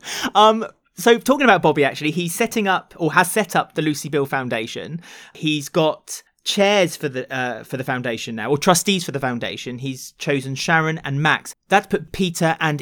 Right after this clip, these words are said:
Ian's backs out of joint a little bit, to the point that Peter actually confided in Dottie, and Dottie agreed with him that he, that more people should be sympathising with him rather than with Bobby.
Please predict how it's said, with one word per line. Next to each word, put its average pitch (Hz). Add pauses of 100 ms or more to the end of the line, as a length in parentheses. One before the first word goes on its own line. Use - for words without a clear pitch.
Ian's 156
backs -
out 147
of 127
joint 131
a 127
little 120
bit, 101
to 170
the 165
point 190
that 170
Peter 208
actually 208
confided 190
in 139 (100)
Dottie, 131
and 151
Dottie 220 (140)
agreed 175
with 139
him 117
that 143
he, 190
that 165
more 196
people 170
should 160
be 156
sympathising 156
with 147
him 165
rather 143
than 143
with 139
Bobby. 190